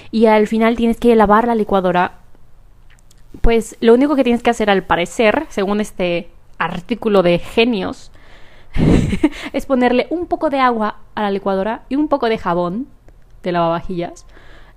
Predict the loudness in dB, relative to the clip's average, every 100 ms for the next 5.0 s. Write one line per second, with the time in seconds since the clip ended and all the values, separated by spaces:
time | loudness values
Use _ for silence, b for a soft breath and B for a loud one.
0 | -8 -2 0 2 0 -2 -6 -16 -20 -20
1 | -20 -6 -2 0 0 0 0 -6 -8 -10
2 | -12 -16 -20 b -8 -4 -2 -4 -6 -8
3 | -14 -14 -6 -4 -4 -6 -6 -2 0 0
4 | 2 2 4 2 2 2 2 2 0 -2